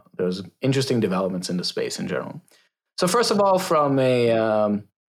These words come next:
pure technical, legal technical perspective on Chat G P T in particular,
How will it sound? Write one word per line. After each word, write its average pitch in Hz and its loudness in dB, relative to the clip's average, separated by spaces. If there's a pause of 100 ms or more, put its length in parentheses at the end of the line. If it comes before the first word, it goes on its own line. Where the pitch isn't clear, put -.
(460)
pure 156 2
technical, 135 -2
legal 139 0
technical 107 -4
perspective - -8 (540)
on 131 0
Chat 123 0
G 120 -2
P 113 -4
T 104 -4
in 104 0
particular, - -8